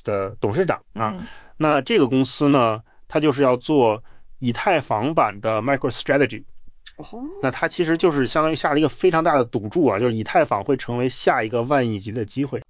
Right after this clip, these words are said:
Speaker 2: 哇哦，这个，这个野心真的不小啊。
Speaker 1: 对啊，而且它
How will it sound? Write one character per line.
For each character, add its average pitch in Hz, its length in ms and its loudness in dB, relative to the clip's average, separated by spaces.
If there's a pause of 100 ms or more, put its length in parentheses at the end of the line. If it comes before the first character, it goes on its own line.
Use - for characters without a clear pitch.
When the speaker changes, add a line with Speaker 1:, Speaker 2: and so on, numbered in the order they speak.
(180)
Speaker 2:
哇 208 160 -12
哦， 190 520 -10 (200)
这 302 120 -6
个， 254 120 4
这 247 80 -6
个 269 80 0
野 196 140 0
心 226 160 0
真 247 100 4
的 240 80 4
不 214 120 -4
小 - 240 -4
啊。 - 260 -10
Speaker 1:
对 170 160 0
啊， 139 80 4
而 143 180 4
且 156 200 4 (100)
它 190 400 4